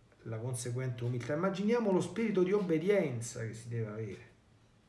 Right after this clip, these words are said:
se si vuole essere mariani.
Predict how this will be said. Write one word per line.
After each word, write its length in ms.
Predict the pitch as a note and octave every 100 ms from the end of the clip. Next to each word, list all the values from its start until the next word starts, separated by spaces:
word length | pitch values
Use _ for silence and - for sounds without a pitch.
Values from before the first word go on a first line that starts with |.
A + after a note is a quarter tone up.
| _ _ _ - _ _ _ _ - - - _ _
se 120 | -
si 140 | A#2+ C#3+
vuole 240 | C#3+ D3+
essere 320 | C#3+ D3 C3+
mariani. 800 | B2+ B2+ B2 A#2+ A2+ G2+ G#2 A2+